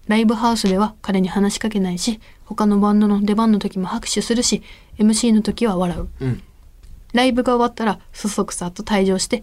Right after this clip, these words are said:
Speaker 2: うん。
Speaker 1: 彼に、今日のライブすっごく良かったよ。この前、家で弾き語りで聴かせてくれた曲、めっちゃかっこよくなってたね。
Speaker 2: うん。
Speaker 1: とlineして家に帰る。
Speaker 2: うん。
Speaker 1: だいたいいつも家に着く頃には返信がある。
Speaker 2: うん。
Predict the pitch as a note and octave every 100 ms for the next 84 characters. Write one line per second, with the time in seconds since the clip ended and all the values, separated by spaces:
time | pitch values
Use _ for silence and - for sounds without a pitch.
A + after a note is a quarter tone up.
0 | - D3 C#3+ G#3+ G3 G#3 - - - -
1 | - - A3+ G3+ F#3+ F#3 F3+ - F#3+ -
2 | B3 G#3+ F3+ F3+ F3+ F#3+ G#3+ - _ -
3 | G#3+ A3 G#3 G3 G3+ - - - A#3+ B3+
4 | A#3+ - - - - A#3 A3+ A3 G#3+ A3
5 | - A3 G#3+ G#3+ G#3+ G#3 G3 - G#3 G3+
6 | - G#3 F3+ E3 F3 A3 B3 A#3+ G3 G3
7 | G3 F3+ F3+ G#3 - - - - - F#3
8 | F#3 F#3+ F#3 - B3+ G3+ F#3+ F#3 F3+ -
9 | - D3 C3+ G#2+ - - - - - -
10 | G#3+ A#3+ A#3+ A3+ A#3 A3 G3 G3 - G#3
11 | G#3 G3 F#3 - F#3+ G3 F#3+ F#3+ G#3 -
12 | G#3 G3 - F#3+ F3+ F#3 F#3+ - - C#3
13 | B2